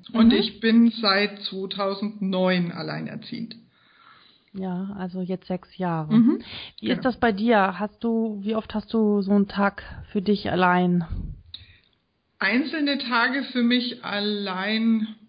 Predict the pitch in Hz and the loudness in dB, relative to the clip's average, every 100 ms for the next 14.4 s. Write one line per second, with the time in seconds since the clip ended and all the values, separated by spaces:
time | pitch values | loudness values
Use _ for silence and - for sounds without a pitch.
0 | _ - - 180 180 202 226 220 - 208 | _ -14 -10 -8 -2 0 2 0 -4 -8
1 | - 180 208 233 269 269 214 190 202 208 | -8 -8 -2 0 0 -4 -6 -4 -6 -6
2 | - 202 202 - 170 196 202 180 - - | -6 -4 -4 -4 -4 -2 0 -2 -8 -20
3 | _ - - - - _ - 196 185 190 | _ -20 -20 -20 -20 _ -4 -2 -2 -4
4 | 208 247 208 180 170 175 - 110 180 233 | -4 0 0 0 -2 -4 -6 -4 0 2
5 | 294 381 415 _ _ _ _ - - - | 2 -2 -10 _ _ _ _ -20 -20 -20
6 | _ 196 208 208 202 208 202 202 - 196 | _ -4 0 2 2 2 0 -2 -6 -4
7 | 190 190 185 226 262 254 214 214 214 214 | -2 -2 -4 -2 2 2 2 2 0 0
8 | 214 208 196 - - - - 175 180 175 | 0 -2 -4 -8 -16 -14 -10 -6 -4 -4
9 | 175 180 208 220 196 185 185 180 - 240 | -6 -4 0 0 0 -2 -6 -8 -8 -4
10 | 247 240 226 220 - 220 220 - 220 196 | -2 -2 -2 -2 -2 -6 -6 -12 -6 -2
11 | 214 226 240 233 196 - 196 202 202 202 | 0 2 0 0 -4 -4 -4 -2 -2 -4
12 | 196 190 190 180 - 202 196 196 233 320 | -4 -2 -4 -6 -8 -4 -2 4 4 2
13 | - - - - - - _ _ 208 208 | -2 -16 -20 -20 -20 -20 _ _ -2 0
14 | 208 214 214 | 2 2 0